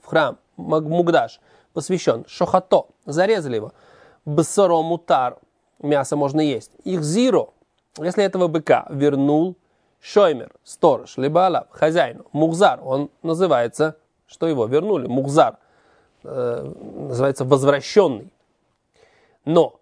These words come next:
мишенигмар дин, после того, как его уже приговорили к забрасыванию камнями за убийство человека, мохро, продали его, эйной мохро, он не продан. Игдишо, посвятили, эйно мугдаш, не посвящен храму.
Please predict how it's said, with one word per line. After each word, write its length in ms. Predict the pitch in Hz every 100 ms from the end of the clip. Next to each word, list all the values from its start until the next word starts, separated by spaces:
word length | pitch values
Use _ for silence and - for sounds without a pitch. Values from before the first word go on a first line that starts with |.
| _
мишенигмар 640 | 151 131 151 233 269 226 151
дин, 300 | 143 135 170
после 280 | - 196 214
того, 120 | 185
как 100 | 170
его 100 | 180
уже 160 | 156
приговорили 720 | 143 175 156 160 165 190 151
к 60 | 120
забрасыванию 500 | 120 127 135 185 180
камнями 420 | 190 190 170 123
за 220 | 110 127
убийство 600 | 160 170 160 135 160 160
человека, 520 | - 165 170 143 123 117
мохро, 480 | 143 139 185 139
продали 360 | - 160 156 131
его, 160 | 113 120
эйной 280 | 127 156
мохро, 320 | 175 139 117 113
он 80 |
не 80 | 139
продан. 340 | 160 135 107 101 _ _ _ -
Игдишо, 760 | 147 156 160 147 196 143 - _ _ _ _ _ _ _ _ _ _ _ _ -
посвятили, 600 | 139 151 147 190 180 113
эйно 380 | 113 123 131 156
мугдаш, 480 | 185 175 120 -
не 120 | 123 139
посвящен 400 | 165 156 170 156
храму. 380 | 170 120 117